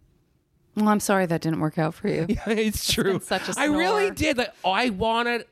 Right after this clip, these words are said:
Speaker 2: an adventure. I wanted, I wanted to be like David Niven, The Moon's a Balloon. That's the kind of biography I want, where it's just one madcap adventure after another, one crazy love affair. Do you know what I mean?
Speaker 1: Yeah.
Speaker 2: One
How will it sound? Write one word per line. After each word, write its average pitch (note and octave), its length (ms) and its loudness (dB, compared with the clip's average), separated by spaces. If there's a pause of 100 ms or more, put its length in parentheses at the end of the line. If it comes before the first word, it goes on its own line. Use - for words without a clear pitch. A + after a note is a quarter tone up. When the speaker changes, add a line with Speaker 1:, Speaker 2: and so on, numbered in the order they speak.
(200)
Speaker 2:
an E3+ 100 -6
adventure. B2 880 -2 (320)
I C#3+ 100 2
wanted, D#3+ 600 0 (680)
I D#3+ 60 2
wanted G#3+ 220 2
to G3+ 40 -4
be A3+ 80 0
like D3+ 140 -2
David E3 360 0
Niven, B2+ 420 -2
The F2+ 100 -6
Moon's D3 360 0
a D3 60 2
Balloon. B2+ 500 0 (200)
That's F3+ 240 -4
the F3 80 -4
kind D#3 240 0
of B2+ 100 -2
biography A#2 640 -2
I F#2 80 -4
want, D#2 420 -8 (240)
where D#3+ 220 6
it's C#3+ 100 -2
just C3+ 180 0
one D4 640 0 (240)
madcap D4 880 0
adventure A3 460 0
after G3 320 2
another, F3+ 380 2 (240)
one A3+ 400 0
crazy F#4+ 840 0
love C4+ 320 2
affair. B3 480 2
Do G#3+ 80 -6
you A#3+ 40 0
know B3 60 2
what B3+ 100 4
I B3 40 2
mean? B3 220 2
Speaker 1:
Yeah. F#4 320 -6
Speaker 2:
One A3+ 560 0